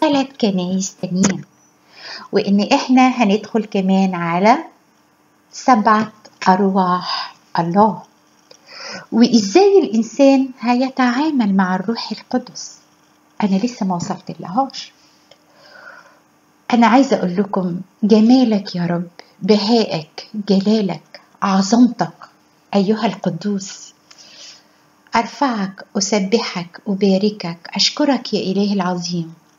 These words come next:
أمجد اسمك القدوس، أسجد عند موطئ قدميك، لأنك إلهي العظيم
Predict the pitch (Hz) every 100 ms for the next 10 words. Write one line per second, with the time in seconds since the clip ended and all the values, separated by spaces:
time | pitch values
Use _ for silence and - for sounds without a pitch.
0 | _ _ _ - 214 226 262 226 - 247
1 | 226 - 226 - 196 190 180 - 175 156
2 | 170 165 - - - _ _ - 226 233
3 | - - 196 196 226 - - - 190 185
4 | 185 180 185 185 - - - 175 175 175
5 | 175 175 _ - _ _ - - - -
6 | 220 214 262 277 269 226 208 220 208 175
7 | 185 175 180 180 190 196 196 180